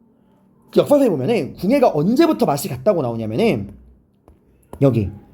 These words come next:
철원으로 수도를 옮기고 나라 이름을 이렇게 바꾸고 이때부터 궁예가 맛이 갔다고 나와요.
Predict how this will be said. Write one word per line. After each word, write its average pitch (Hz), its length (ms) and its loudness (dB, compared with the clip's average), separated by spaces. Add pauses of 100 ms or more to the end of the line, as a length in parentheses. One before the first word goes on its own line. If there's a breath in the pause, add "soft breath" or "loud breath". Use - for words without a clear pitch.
(400 soft breath)
철원으로 285 480 2
수도를 247 340 -4
옮기고 151 680 -2 (160)
나라 160 340 0
이름을 208 260 4
이렇게 - 140 -4
바꾸고 254 420 -4
이때부터 254 480 0
궁예가 170 280 -2
맛이 127 240 -8
갔다고 147 300 -2
나와요. 95 600 -4